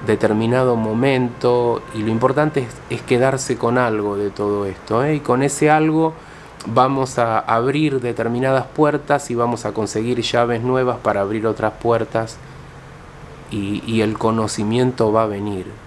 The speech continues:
va a venir a través de los sueños, de señales del universo, de videos, de mensajes de personas, de imágenes mentales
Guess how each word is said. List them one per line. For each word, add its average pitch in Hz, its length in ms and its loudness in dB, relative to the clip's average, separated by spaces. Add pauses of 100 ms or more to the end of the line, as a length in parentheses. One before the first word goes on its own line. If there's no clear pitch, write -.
(160)
va 110 60 4
a - 20 4
venir 107 240 0
a 107 60 0
través 104 280 0
de 104 80 -2
los 98 180 -2
sueños, 131 540 0
de 98 100 -2
señales 107 500 0
del 101 180 0
universo, 123 760 2 (420)
de 104 140 4
videos, 123 640 4
de 107 100 0
mensajes 104 560 0
de 95 120 -2
personas, 120 800 0
de 104 100 -4
imágenes 110 520 -2
mentales 113 840 0